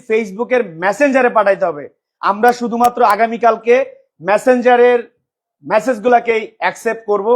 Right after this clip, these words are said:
অন্যথায় কোনো কিছুকে অ্যাকসেপ্ট করছি না। যদি আপনাদের কোনো সমস্যা হয়,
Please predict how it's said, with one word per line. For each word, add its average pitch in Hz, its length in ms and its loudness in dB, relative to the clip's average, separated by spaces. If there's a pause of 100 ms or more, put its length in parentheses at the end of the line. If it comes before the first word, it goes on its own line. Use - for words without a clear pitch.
(240)
অন্যথায় 208 440 -2
কোনো 202 240 -8
কিছুকে 208 280 -10
অ্যাকসেপ্ট 180 340 -8
করছি 156 280 -12
না। 113 200 -16 (440)
যদি 233 200 4
আপনাদের 247 280 2
কোনো 233 140 -8
সমস্যা 220 380 -4
হয়, 226 180 2